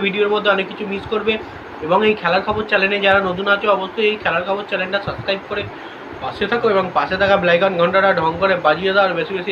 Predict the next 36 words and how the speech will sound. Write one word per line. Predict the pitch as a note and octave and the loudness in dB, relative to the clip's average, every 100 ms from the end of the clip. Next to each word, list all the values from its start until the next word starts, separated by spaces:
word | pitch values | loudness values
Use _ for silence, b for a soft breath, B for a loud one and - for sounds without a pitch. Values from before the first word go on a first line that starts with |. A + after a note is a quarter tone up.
| F3 | 0
লাইক | E3 F3 F#3 | 0 -2 -4
এবং | F#3 F3+ | -6 -6
কমেন্ট | D#3+ F3+ F#3+ | -4 -4 -4
করে | F#3 | 0
দাও, | F#3 F#3 | 0 0
যাতে | E3 D#3 | -2 -4
মোটিভেট | D#3 F#3 F#3 F#3 | -4 -4 -2 -2
হয় | F3+ | -2
তোমাদের | E3+ D#3+ D#3+ D#3 | -2 -2 -4 -4
এই | D3+ | -2
খেলার | D#3 F3+ | 0 0
খবর | F#3 F#3 F#3+ | -2 -4 -2
চ্যানেলে | E3+ E3 D3+ | -2 -2 -4
আমি | E3 E3 | -4 -4
ফার্স্ট | C#3+ - | -2 -2
ফার্স্ট | F#3+ D#3+ | 0 0
আপডেট | D3 G#3+ G3 | 0 0 0
দিতে | G#3+ G3 | 2 4
পারি। | C#3+ - B B - | 4 0 B B -12
তো | F#3 G3+ | -4 0
চলো | G3+ A3 | 2 2
বন্ধুরা, | A#3 A3+ G#3+ | 4 4 2
ফার্স্ট | - F3+ F3+ | 2 2 2
যে | G#3+ | 2
আপডেটটা | F3+ F#3+ G3+ G#3+ | 4 2 0 0
নিয়ে | G#3+ G3+ | 0 0
কথা | F3+ G3 | 0 2
বলবো, | G#3+ G#3 | 0 0
খুব | A3+ D#3 | -2 -4
গুরুত্বপূর্ণ | E3+ F3+ G#3 G#3 | -6 -4 -4 -4
একটা | G3 G3 | 0 0
আপডেট | D#3+ F3 G3 | 0 -4 -6
কিন্তু | G3+ G3 | -6 -2
তোমাদেরকে | E3+ E3+ F3+ G#3 | 2 2 0 -6
শেয়ার | - E3+ F3 | 0 2 2
করতে | F3+ - | -4 -4